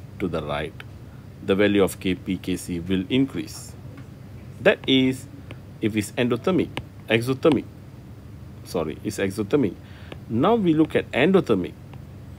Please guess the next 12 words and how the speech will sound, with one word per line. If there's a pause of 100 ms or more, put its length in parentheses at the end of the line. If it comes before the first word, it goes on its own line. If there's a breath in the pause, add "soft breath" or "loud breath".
(100)
where
the
forward
reaction
is
positive, (220)
positive
value. (1040 loud breath)
If
the
temperature
increase,